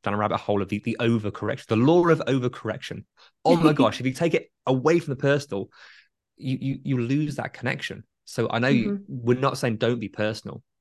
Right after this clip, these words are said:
Speaker 1: It's how
Speaker 2: Mm-hmm.
Speaker 1: it's, how it's kind of received. So
Speaker 2: Mm-hmm.
Speaker 1: what, what do you find with,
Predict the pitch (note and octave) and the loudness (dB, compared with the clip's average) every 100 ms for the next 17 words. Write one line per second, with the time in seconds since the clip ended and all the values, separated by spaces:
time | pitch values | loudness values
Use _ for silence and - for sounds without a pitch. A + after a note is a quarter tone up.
0 | _ _ - - A3+ G#3+ G#3+ G#3+ - _ | _ _ -4 0 2 2 2 -2 -8 _
1 | _ - A#2 - - A2 F#2 F2 - A#2+ | _ -8 -6 -6 -8 -6 -6 -8 -2 0
2 | F2 - - _ _ - _ - - A#2+ | 0 -6 -18 _ _ -20 _ -12 -2 2
3 | G#2+ G#3 A3+ - _ _ _ _ A#2+ D#3 | 2 0 -6 -12 _ _ _ _ -2 -2
4 | - _ _ _ _ _ _ _ _ C#3 | -2 _ _ _ _ _ _ _ _ 0
5 | C3 E3+ D#3+ C#3+ C3+ A#2+ A#2 A2 G#2+ | 2 4 2 2 0 0 2 0 -2